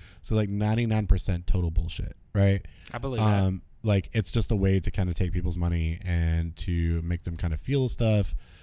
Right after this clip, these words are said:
Speaker 1: Um, a lot of astrology is basic,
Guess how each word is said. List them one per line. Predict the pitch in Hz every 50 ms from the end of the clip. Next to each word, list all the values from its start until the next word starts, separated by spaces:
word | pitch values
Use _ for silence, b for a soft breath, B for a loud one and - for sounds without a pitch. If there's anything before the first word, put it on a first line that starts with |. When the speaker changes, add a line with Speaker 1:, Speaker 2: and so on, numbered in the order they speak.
| B B B B -
Speaker 1:
Um, | 104 95 92 92 90 90 87 85 85 85 85 b b b b b b b b - - -
a | 107
lot | 101 98 98 98 98 101 104 104 110 110
of | 110 101
astrology | - - - - 92 92 98 101 98 92 95 95 95 92 92
is | 90 90 98 92 90 87 87 90
basic, | 90 87 87 - - 92 87 - - 92 87 85 - - -